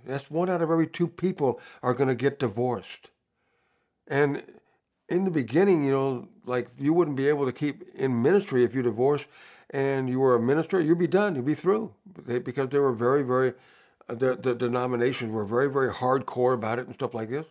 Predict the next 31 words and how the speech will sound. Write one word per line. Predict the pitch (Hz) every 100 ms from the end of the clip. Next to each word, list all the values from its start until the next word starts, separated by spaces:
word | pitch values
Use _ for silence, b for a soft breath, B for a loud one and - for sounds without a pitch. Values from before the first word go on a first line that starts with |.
| _ b b b b b _
And | 123 127 120
so | - 131 127
that | 120 123
was | 123
forbidden. | - 143 190 214 98 90 _ _ _ _ _ _ _
And | 120 120 123 123 127 120 101 95
now, | 107 123 170 190
you | 175
know, | 208
you | 214 175
can | 220 196
be | 185
divorced | 170 139 147 -
several | 131 135
times | 123 120 151
and | 135
still, | - 139 135 B B B
or | - 135 151
you | 151
can | 135 139 127 120 -
actually | 123 131 147 117
get | 107 143 -
divorced | 104 113 135 127
one | 117 160
week | 123 139
and | 123
get | 120 - b b b -
remarried | 95 92 135 135 135 139
to | 123
another | 120 127 123
person | - 170 - 127